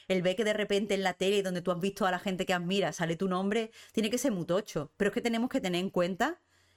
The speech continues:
que por muy guay que lo veamos, eh,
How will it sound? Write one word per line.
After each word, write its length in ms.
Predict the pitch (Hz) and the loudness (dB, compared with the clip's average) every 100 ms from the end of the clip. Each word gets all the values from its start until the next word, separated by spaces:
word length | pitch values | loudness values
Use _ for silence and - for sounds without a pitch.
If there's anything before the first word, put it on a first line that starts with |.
| _ - | _ -2
que 640 | 208 180 175 165 160 - | 2 2 2 0 -2 0
por 180 | 208 175 | 0 0
muy 600 | 175 190 226 247 233 - _ _ | 0 0 2 2 -2 -10 _ _
guay 460 | 202 185 196 190 220 | -2 2 4 4 2
que 100 | 233 | 0
lo 100 | 190 | 0
veamos, 500 | 165 160 180 262 359 - _ _ - _ _ _ _ _ _ | 0 0 2 0 -2 -6 _ _ -20 _ _ _ _ _ _
eh, 840 | 196 190 180 170 160 156 147 131 | 0 2 2 2 2 0 0 -4